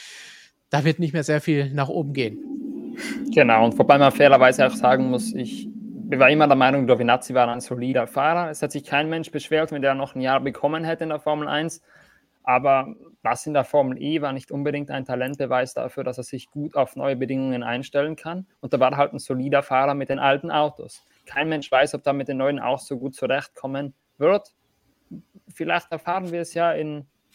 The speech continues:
Speaker 2: zehn Tagen. Wie lange ist es noch? Zehn Tage, bis Italien Free Practice ist. Denn dort sitzt er ja erstmals wieder bei einem Formel eins Wochenende im Cockpit, weil er dafür Haas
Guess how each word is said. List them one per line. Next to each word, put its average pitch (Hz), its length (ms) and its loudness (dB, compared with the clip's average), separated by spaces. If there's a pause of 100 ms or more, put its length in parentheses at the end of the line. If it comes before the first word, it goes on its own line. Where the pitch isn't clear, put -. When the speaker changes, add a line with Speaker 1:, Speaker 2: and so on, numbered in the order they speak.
(260)
Speaker 2:
zehn 165 380 -8
Tagen. 202 640 -4
Wie 156 120 -10
lange 160 180 -8
ist - 100 -14
es 165 100 -18
noch? 170 180 -10
Zehn 170 200 -10
Tage, 170 280 -4
bis 165 300 -12
Italien 151 460 -4 (260)
Free 165 240 -2
Practice 151 480 -4
ist. 170 240 -8
Denn 135 140 -8
dort 131 340 -4
sitzt - 340 -8
er 156 60 0
ja 151 140 0
erstmals 143 600 -4
wieder 151 420 -4 (680)
bei 123 100 0
einem 143 240 -2
Formel 139 220 -2
eins 147 300 -6
Wochenende 143 480 -2
im 139 100 -8
Cockpit, 185 540 -10 (100)
weil 139 120 -8
er 135 80 -4
dafür 139 480 -6
Haas 165 420 -10